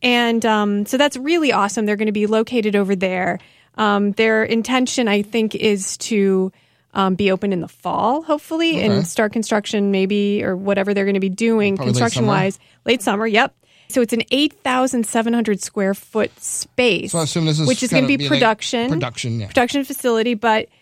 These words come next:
Speaker 1: they're gonna have a bar that at the very least is gonna be open on the weekends, or at least to start.
Speaker 2: Mm-hmm.
Speaker 1: They're, um, gonna have a shop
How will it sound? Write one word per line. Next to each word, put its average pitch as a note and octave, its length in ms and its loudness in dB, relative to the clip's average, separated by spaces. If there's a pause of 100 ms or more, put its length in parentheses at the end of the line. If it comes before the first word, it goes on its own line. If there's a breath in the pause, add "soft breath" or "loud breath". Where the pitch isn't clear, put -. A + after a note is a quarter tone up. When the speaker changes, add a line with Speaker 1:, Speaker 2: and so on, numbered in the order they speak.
(160)
Speaker 1:
they're A#3 140 2
gonna A#3+ 140 2
have A#3+ 160 2
a A3 60 4
bar G#3 420 0
that G#3 200 0
at - 160 -4 (180)
the G#3+ 80 -8
very G#3+ 200 2
least G#3+ 260 0
is - 60 -2
gonna G3 120 2
be F#3 120 2
open F#3 180 -4
on F#3 100 -2
the F#3 60 -2
weekends, F3 520 -4
or - 40 -4
at C3+ 80 -6
least F#3+ 260 -2
to G#3 80 -4
start. F3 500 -2
Speaker 2:
Mm-hmm. C3 440 0
Speaker 1:
They're, G#3 360 0
um, G3 300 0
gonna G3 160 0
have G3 220 -2
a F#3 60 -2
shop A#3+ 680 -2